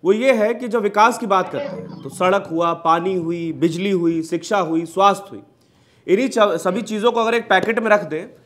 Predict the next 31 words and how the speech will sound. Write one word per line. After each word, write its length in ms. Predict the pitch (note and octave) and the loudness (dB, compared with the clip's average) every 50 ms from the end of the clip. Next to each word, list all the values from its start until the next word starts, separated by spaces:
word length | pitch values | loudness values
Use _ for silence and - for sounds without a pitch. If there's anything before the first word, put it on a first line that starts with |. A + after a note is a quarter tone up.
| _ _ _ _ - | _ _ _ _ -2
तो 40 | G3+ | 2
यही 200 | A3+ A3+ B3 C4+ | 4 4 4 4
तो 120 | C#4 C4 | 4 2
विकास 400 | A3 G#3+ - A#3+ B3 A3+ F#3+ - | 2 4 6 8 8 8 6 4
है। 140 | C3+ - - - - - - | -6 -12 -14 -16 -20 -14 -10
मतलब 340 | B2+ D3 D3 F#3+ A#3 A3 - C3+ | -10 -8 -4 -4 -4 -4 -6 -10
जो 180 | C3+ C#3 E3+ | -8 -6 -4
विकास 360 | D#3 D3+ - D#3 D#3+ F#3 F3+ | -4 -2 0 2 2 2 0
की 100 | - G3 | -2 -6
जो 100 | F#3 F#3+ | -6 -6
मूलभूत 380 | E3+ E3 E3 E3+ E3 D#3+ G3 F3+ | -4 -2 -2 -4 -4 -4 -6 -6
जो 100 | E3 E3+ | -4 -2
बात 260 | C3+ D3 D#3+ E3+ F3 | 2 4 4 4 4
है 60 | F#3 | 0
वो 100 | G#3+ A#3+ | 0 2
यही 240 | A3+ G3+ G3+ A3 G3+ D#3+ | 2 4 4 4 2 0
है 140 | C3 A#2+ | -2 -4
कि 160 | - - D#3+ F3 | -8 -6 -8 -8
इन 60 | E3+ | -6
सब 180 | - F#3+ E3+ | -6 -8 -8
चीज़ों 260 | - F3 F3 E3+ F#3+ F#3 | -8 -8 -4 -4 -4 -4
की 120 | F#3+ F#3+ | -2 -4
व्यवस्थाओं 380 | E3 D3+ D3 C#3+ - F3 F3 F3 | -4 -4 -4 -6 -4 -4 -4 -2
को 100 | F#3 F3 | -2 -4
आप 80 | C#3+ | -4
दुरुस्त 240 | C3+ D#3+ E3+ E3 - | -4 -4 -6 -6 -8
कर 100 | - C#3 | -10 -10
दीजिए, 400 | B2 B2+ C3+ C3+ D3+ G3 - - - - _ _ _ - | -8 -8 -10 -8 -8 -10 -10 -12 -16 -20 _ _ _ 0
यही 180 | F3+ G#3+ A#3+ A3+ | 2 4 4 2
विकास 420 | G3 - - D3+ C3+ A#2 - - | 0 0 0 0 0 0 -4 -10
है। 520 | - - _ _ _ _ _ _ - - | -18 -20 _ _ _ _ _ _ -20 -20